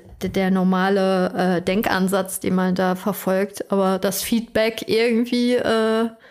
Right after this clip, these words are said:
oder die Selbstwahrnehmung irgendwie bestätigt dann das ja dann doch nicht. Und ich glaube, dadurch hat sich entsprechend unser Selbstwert nicht gerade,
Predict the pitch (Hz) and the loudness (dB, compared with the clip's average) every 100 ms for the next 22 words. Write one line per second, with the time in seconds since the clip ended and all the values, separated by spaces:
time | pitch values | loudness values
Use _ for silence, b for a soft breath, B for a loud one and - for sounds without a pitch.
0 | B 220 214 226 208 240 - 247 240 262 | B 0 2 2 2 0 0 0 2 2
1 | 262 262 247 240 233 233 233 240 247 254 | 2 2 2 0 0 -2 -2 -2 -2 -2
2 | 233 233 226 226 - - 220 226 233 240 | 0 0 0 -2 -2 -2 0 2 2 0
3 | 254 202 160 190 - - - 190 190 202 | -2 -2 -2 -2 -6 -6 -4 -2 0 -2
4 | 185 190 202 208 - - B B B B | -2 0 0 -2 -4 -12 B B B B
5 | - 233 - 214 196 - - 220 233 226 | -8 -8 -4 -4 -4 -4 -4 -2 -2 0
6 | 214 214 208 226 - - 185 180 180 180 | 0 0 0 0 -2 -2 -2 -2 -4 -8
7 | - - 185 185 190 | -6 -2 0 2 2